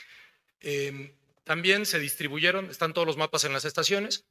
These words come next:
pero también se distribuyeron unos mapas de bolsillo para que las personas conozcan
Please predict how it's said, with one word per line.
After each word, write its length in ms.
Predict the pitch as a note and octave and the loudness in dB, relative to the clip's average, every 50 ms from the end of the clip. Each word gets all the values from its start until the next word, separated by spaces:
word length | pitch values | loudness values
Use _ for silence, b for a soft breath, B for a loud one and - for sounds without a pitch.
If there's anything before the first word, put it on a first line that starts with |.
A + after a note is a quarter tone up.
| _ _ - | _ _ -4
pero 160 | - E3+ F3+ F3 | 0 0 2 2
también 240 | E3+ D#3+ E3 D#3+ | 2 0 0 0
se 80 | E3 F3+ | 0 -2
distribuyeron 720 | D#3 C#3+ - - C#3 C3+ C#3 C#3 D#3 D#3+ D#3+ D#3+ D#3 D#3 - | -2 -2 -4 -6 -8 -6 -2 0 2 2 2 2 -2 -4 -8
unos 280 | D3+ D3 D3 D3 C#3 | -8 -6 -6 -6 -4
mapas 380 | D3 D3 D3 - D3+ C#3+ B2+ B2+ | -2 -2 -2 0 -2 -4 -2 -2
de 200 | C3+ C#3 C#3+ C#3 | 0 2 2 2
bolsillo 560 | C#3 C3 C#3 C3 A#2+ - F#3+ F#3+ F3+ A#3 C4 | 0 -2 -4 -4 -4 -4 -4 -4 -4 -4 -6
para 220 | - - C#3 B2+ - | -8 -8 -8 -8 -8
que 80 | B2+ | -8
las 140 | B2+ B2 - | -10 -10 -10
personas 440 | - - B2+ - D#3 D3 D#3 D3+ - | -8 -8 -6 -4 -4 -2 -4 -4 -4
conozcan 640 | - - C#3+ C#3+ D#3 D#3 - - D#3 D#3 D#3+ D#3+ | -4 -6 -4 -4 -4 -6 -4 -2 -2 -2 -2 -4